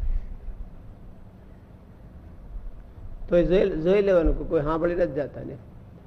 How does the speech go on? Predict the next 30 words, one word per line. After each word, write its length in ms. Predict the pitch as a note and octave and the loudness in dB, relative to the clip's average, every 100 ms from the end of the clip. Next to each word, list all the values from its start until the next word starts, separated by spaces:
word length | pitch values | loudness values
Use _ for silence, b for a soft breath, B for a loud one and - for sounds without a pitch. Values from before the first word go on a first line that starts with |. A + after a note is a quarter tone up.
| - - - | -20 -20 -12
ઓલું 180 | C3 B2+ - - - - - - - - - - | -10 -10 -14 -10 -10 -10 -18 -20 -20 -20 -20 -14
પ્ર-, 340 | C#3+ D#3 - - - - - - | -8 -8 -8 -12 -12 -12 -4 2
રહસ્ય 480 | D#3+ D#3 E3+ - F3 | 4 4 2 6 6
વાત 240 | F3 E3+ | 8 6
હાથમાં 380 | E3 E3+ F3 F3 | 4 4 4 6
આવી 120 | F3+ | 6
ગઈ 100 | E3+ | 6
હોય 100 | F#3 | 4
તો 60 | - | 4
પછી 180 | F3 E3+ | 2 6
રેવાય 260 | E3 F3+ F#3 | 6 6 6
તો 140 | F#3+ | 4
નહીં. 220 | G3 G4+ - - - - - - - - - - - - | 6 4 2 -10 -10 -10 -8 -8 -8 -12 -18 -20 -10 -6
હે? 120 | - - - - - - - - - - - - - - G#3+ G#3 - - - - - - - - D#3+ | -6 -8 -16 -16 -18 -18 -20 -18 -20 -20 -20 -20 -20 -18 -14 -14 -14 -18 -20 -18 -12 -6 -6 -2 2
ઈ 40 | |
ક્યાંક 200 | E3 D#3+ | 4 4
સારું 280 | C#3+ E3 E3+ | 2 0 2
ખાવાનું 400 | D#3 D#3+ F3 F#3 | 4 4 4 4
મળી 180 | F#3 F#3 | 4 6
ગયું 140 | G3 | 6
હોય 60 | G3 | 6
તો 60 | |
ખાધા 280 | F#3+ F#3 F#3+ | 4 4 6
વિના 220 | G3 G3 | 6 8
રેવાય, 240 | F#3+ G3 F3 | 10 12 10
પણ 180 | D#3+ D3+ | 6 2
આ 160 | D#3+ | 2
તો 140 | E3 F#3 | 2 2
ન 160 | - | 4
રેવાય. 260 | - B2 | 4 2